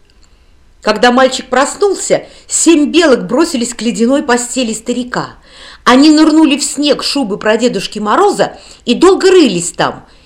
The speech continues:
И вдруг что-то зазвенело тихонечко. «Оставьте меня в покое», — пробормотал во сне старик. И белки спрыгнули на пол и подбежали к мальчику. И он увидел,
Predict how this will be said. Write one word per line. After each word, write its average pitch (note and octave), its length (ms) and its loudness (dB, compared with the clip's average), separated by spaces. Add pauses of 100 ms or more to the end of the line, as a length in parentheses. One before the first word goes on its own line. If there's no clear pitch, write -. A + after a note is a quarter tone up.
(220)
И G#3+ 100 -6
вдруг C4 420 -4
что-то D#4+ 520 -4
зазвенело C4+ 880 -2
тихонечко. E3+ 1040 -6 (440)
«Оставьте E3+ 720 -4
меня E3+ 360 -2
в - 160 -16
покое», — D#3 720 -2
пробормотал D3 880 -6
во C#3+ 120 -8
сне C#3 300 -12
старик. C#3 640 -6 (640)
И A#3 80 0
белки C#4 400 2
спрыгнули G#3+ 560 -4
на C#4 180 2
пол G3 200 -4
и - 100 -12
подбежали G3+ 540 0
к C#4 100 -6
мальчику. E3 600 -4 (300)
И C4 100 0
он D4 180 4
увидел, G#3+ 500 -2